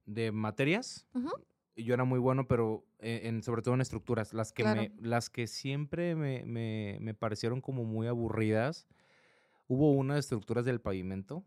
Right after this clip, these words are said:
Speaker 2: Ujú.
Speaker 1: en la que nos, yo creo que fue por el horario. Al, al principio de la carrera yo iba por las mañanas
Speaker 2: Ajá.
Speaker 1: y por las tardes iba a las prácticas profesionales.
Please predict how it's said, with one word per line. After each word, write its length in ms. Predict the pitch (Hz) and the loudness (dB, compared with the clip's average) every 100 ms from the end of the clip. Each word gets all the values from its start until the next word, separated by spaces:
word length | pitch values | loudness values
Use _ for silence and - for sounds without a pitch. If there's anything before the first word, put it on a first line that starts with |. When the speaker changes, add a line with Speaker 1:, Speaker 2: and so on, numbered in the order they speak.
| _ _ 214 | _ _ -10
Speaker 2:
Ujú. 320 | 214 240 302 - | -8 -8 -10 -8
Speaker 1:
en 160 | 110 | -2
la 160 | 107 104 | -2 -2
que 160 | 110 107 | -2 0
nos, 340 | 107 - - _ _ | -2 -4 -16 _ _
yo 180 | 123 139 | 0 2
creo 160 | 175 | 2
que 80 | 175 | 0
fue 160 | - 170 | -2 2
por 140 | 180 | 4
el 100 | 175 | 6
horario. 400 | 131 113 113 101 101 - | 6 6 2 0 -4 -4
Al, 180 | 127 | -2
al 160 | 127 131 | 2 4
principio 320 | 135 127 - | 4 2 4
de 80 | 170 | 6
la 140 | 160 135 | 4 4
carrera 380 | 120 120 131 139 | 2 4 4 6
yo 140 | 135 | 4
iba 300 | 131 135 131 | 4 2 2
por 140 | 127 117 | 0 2
las 120 | 104 | 2
mañanas 500 | 107 113 139 233 - | 2 2 0 -4 -6
Speaker 2:
Ajá. 240 | 196 240 370 _ _ _ _ | -6 -6 -10 _ _ _ _
Speaker 1:
y 100 | 135 | -4
por 200 | 117 120 | 4 6
las 180 | 113 107 | 4 2
tardes 360 | 113 110 113 113 | 0 0 -2 0
iba 260 | 113 113 | 2 2
a 180 | - 104 | 0 -2
las 140 | 98 | -4
prácticas 440 | - 101 - - - | -4 -8 -8 -12 -10
profesionales. 680 | - 92 87 104 120 107 | -12 -10 -4 -2 -2 -6